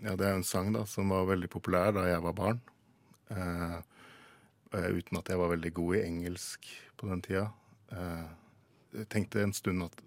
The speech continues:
at, at den ikke er så håpefull. Altså, den er både sørg-, sørgelig og håpefull da, den sangen. Men hvis det var et komma inn her, for eksempel da,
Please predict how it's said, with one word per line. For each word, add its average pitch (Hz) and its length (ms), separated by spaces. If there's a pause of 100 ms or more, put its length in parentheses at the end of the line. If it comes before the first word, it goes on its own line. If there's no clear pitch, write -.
at, - 220 (340)
at 104 160
den 110 80
ikke 101 220
er 87 40
så - 160
håpefull. 98 540 (300)
Altså, 107 180
den 104 80
er 98 100
både 101 220
sørg-, - 420
sørgelig 95 540
og 92 240
håpefull 101 400
da, 123 100
den 92 160
sangen. 104 360 (760)
Men 95 160
hvis 87 160
det 104 80
var 95 100
et - 80
komma 85 380
inn 82 80
her, 82 80
for 82 160
eksempel 107 320
da, 117 60